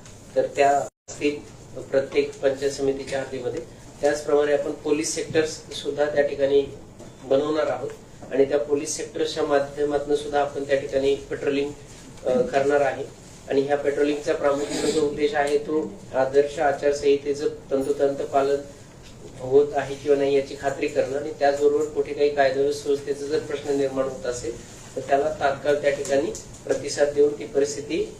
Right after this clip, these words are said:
अ, वर नियंत्रण मिळवणं हा त्याच्या मागचा प्रामुख उद्देश आहे. तर या अनुषंगानं, अ, दोन हजार सतरा आणि दोन हजार, अ, सव्वीस या, अ,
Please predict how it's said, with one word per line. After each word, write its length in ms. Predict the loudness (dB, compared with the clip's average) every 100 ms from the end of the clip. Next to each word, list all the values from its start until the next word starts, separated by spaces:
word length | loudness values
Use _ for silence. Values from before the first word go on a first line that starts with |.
| -8
अ, 120 | -2 0 2 0 -4 -10 -14 -18 -20 -20 -20 -20 -10 4
वर 180 | 4
नियंत्रण 420 | 4 0 0 0 0
मिळवणं 300 | 0 -2 -4 -12 -2
हा 180 | 0 2
त्याच्या 200 | 0 2
मागचा 240 | 0 0
प्रामुख 340 | -2 0 0 -2 -6 -8 -12 -12 -8
उद्देश 300 | 0 0 0
आहे. 360 | -8 -10 -16 -20 -20 -16 -10
तर 40 |
या 200 | -2 0
अनुषंगानं, 720 | 0 -4 -6 -4 -2 2 2
अ, 600 | 2 -4 -6 0 2 0 -6 -10 -16 0
दोन 160 | 2 4
हजार 160 | 0
सतरा 420 | -4 -8 0 4 4 4 -2
आणि 240 | 0 0
दोन 340 | -4 -2 0
हजार, 200 | 2 2 0 -4 -14 -20 -14 -4
अ, 260 | -2 0 -2 -4 -6 -6
सव्वीस 520 | 0 2 0 -6 -12 -4 4
या, 400 | 6 6 2 -4 -12 -18 -18 -18 -18 -20 -18
अ, 280 | -12 -8 -6